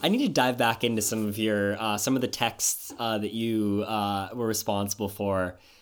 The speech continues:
uh, that you mentioned throughout this. Uh, so that's gonna, that's gonna be at the top of my reading list, because there's, there's some stuff that I need to, I need to revisit.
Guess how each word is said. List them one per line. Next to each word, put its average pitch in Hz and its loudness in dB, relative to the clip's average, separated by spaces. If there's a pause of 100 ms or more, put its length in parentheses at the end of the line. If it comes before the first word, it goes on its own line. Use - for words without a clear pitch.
(200)
uh, 95 -4
that 107 -4
you 117 0
mentioned 107 0
throughout 117 0
this. 135 0
Uh, 113 -2
so 110 -2
that's 123 -2
gonna, 113 2
that's 117 -2
gonna 127 0
be 123 0
at 107 -2
the 104 -12
top 104 -2
of 104 -6
my 101 0
reading 98 0
list, 87 -6
because 101 -8
there's, 104 -2
there's 107 -2
some 107 -4
stuff 113 -4
that 120 -4
I 104 -2
need 95 -2
to, 95 -4
I 113 -6
need 113 -2
to 104 -2
revisit. 90 -6